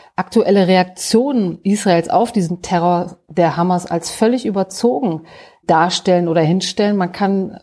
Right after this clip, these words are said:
auf die Einhaltung der Menschenrechte pochen,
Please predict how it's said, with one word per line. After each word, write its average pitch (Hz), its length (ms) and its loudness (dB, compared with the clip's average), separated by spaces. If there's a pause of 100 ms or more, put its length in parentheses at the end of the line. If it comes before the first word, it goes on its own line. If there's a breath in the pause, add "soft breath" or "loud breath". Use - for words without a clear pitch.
auf 180 180 -8
die 220 140 4
Einhaltung 202 580 2
der 202 100 2
Menschenrechte 202 600 0
pochen, 190 480 -4